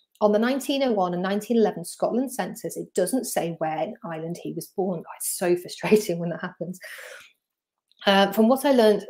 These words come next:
from one of my cousins a while back, he was shunned by his family when he married Agnes because he was Catholic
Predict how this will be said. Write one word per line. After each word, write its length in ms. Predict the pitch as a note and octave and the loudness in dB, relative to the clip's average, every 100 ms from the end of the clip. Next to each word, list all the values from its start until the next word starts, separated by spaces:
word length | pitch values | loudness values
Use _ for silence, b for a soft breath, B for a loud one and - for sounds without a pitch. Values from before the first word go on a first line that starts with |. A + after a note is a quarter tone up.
| - | -4
from 100 | F#3+ | -2
one 60 | |
of 180 | F3+ F3 | -2 -6
my 60 | - | -6
cousins 380 | - D#4 B3 | -2 2 2
a 60 | G#3+ | 2
while 260 | F3+ E3+ E3 | 0 -2 -2
back, 300 | E3 E3+ - | -2 -4 -6
he 160 | G#3 | -4
was 120 | F3 F3 | -4 -4
shunned 420 | - G#3+ G#3+ G#3 | 2 4 4 2
by 80 | F#3 | -2
his 220 | F3+ - | -4 -10
family 320 | F3 E3 E3 | -8 -6 -6
when 160 | E3 D#3+ | -6 -8
he 100 | E3 | -8
married 320 | E3 D#3+ D3+ | -6 -6 -6
Agnes 500 | F3 D3+ D#3 D3+ - - b | -8 -10 -12 -14 -14 -16 b
because 440 | - - D#3+ D3+ - _ _ _ | -10 -6 -4 -4 -6 _ _ _
he 160 | F#3 | -4
was 160 | F3 E3 | -2 -4
Catholic 500 | - E3+ - E3 - | -10 -16 -14 -16 -16